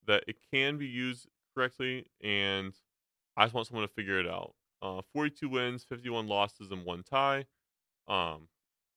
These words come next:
very strong, but that is the card of the day. I would have to say it's Tokus V Max. And, um, yeah, so if someone could figure that out, I would love to see it and, uh, base a list off of them. And another list I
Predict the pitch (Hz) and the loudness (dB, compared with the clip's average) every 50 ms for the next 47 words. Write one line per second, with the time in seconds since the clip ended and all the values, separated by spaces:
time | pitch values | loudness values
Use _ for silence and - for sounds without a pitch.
0 | _ _ 113 127 127 127 127 - - 117 113 110 107 107 110 113 - _ _ _ | _ _ 2 2 2 2 2 -2 0 2 2 2 2 0 -2 -6 -12 _ _ _
1 | 107 95 95 - - _ _ _ _ _ _ _ _ _ _ _ - 131 143 147 | 0 0 0 0 -4 _ _ _ _ _ _ _ _ _ _ _ 4 6 6 6
2 | 143 131 131 127 - - 143 131 135 135 120 113 110 113 147 160 175 175 175 175 | 4 2 -4 -6 -4 0 2 2 2 2 -2 -8 -8 -4 -2 0 0 0 0 -2
3 | 170 - _ _ _ _ _ _ _ - 117 123 127 - - - 156 143 135 127 | -4 -10 _ _ _ _ _ _ _ -2 0 0 0 0 -2 -2 0 2 2 2
4 | - - - - - 151 160 - 170 156 139 120 127 131 120 104 92 98 117 160 | -2 -4 -2 0 0 0 0 -2 -6 -8 -6 -6 -6 -4 -2 2 2 2 2 2
5 | - - - - _ _ _ _ _ _ _ _ _ _ _ _ _ - 117 113 | -2 -8 -20 -20 _ _ _ _ _ _ _ _ _ _ _ _ _ 2 4 6
6 | 113 113 113 117 117 117 117 120 - - _ _ _ _ _ _ _ _ _ _ | 6 6 6 6 4 2 0 -4 -8 -12 _ _ _ _ _ _ _ _ _ _
7 | _ _ _ - 107 104 95 90 87 82 78 78 82 90 _ _ _ _ _ _ | _ _ _ 0 4 4 6 4 4 2 0 -4 -8 -14 _ _ _ _ _ _
8 | _ _ _ _ _ _ _ _ _ _ _ _ _ _ _ _ _ _ _ _ | _ _ _ _ _ _ _ _ _ _ _ _ _ _ _ _ _ _ _ _
9 | _ 113 117 107 101 - 120 113 107 - - 160 175 165 156 139 - 160 143 143 | _ 6 8 8 8 6 4 2 4 2 0 -2 -2 -4 -6 -4 -2 2 4 6
10 | 127 120 120 117 104 98 95 82 101 101 101 95 92 95 104 104 107 107 101 - | 8 8 8 10 10 8 8 10 8 8 8 6 6 4 4 2 2 -4 -10 -4
11 | 98 92 90 90 90 90 90 85 85 85 - _ _ _ _ _ _ _ _ _ | 0 2 2 2 2 0 -4 -6 -6 -10 -14 _ _ _ _ _ _ _ _ _
12 | _ _ - 95 92 87 82 82 - _ - 117 117 117 - 113 107 101 - 95 | _ _ -2 0 0 0 -2 -4 -2 _ 6 6 6 6 4 2 2 2 6 4
13 | 101 101 - - 90 87 95 87 85 87 98 107 - _ _ _ _ _ _ _ | 4 4 4 -2 -2 0 2 2 2 0 -4 -8 -12 _ _ _ _ _ _ _
14 | _ 120 120 120 117 120 127 139 156 156 151 147 - - 107 117 127 131 | _ 2 2 2 4 6 6 8 8 8 6 6 6 8 10 10 10 8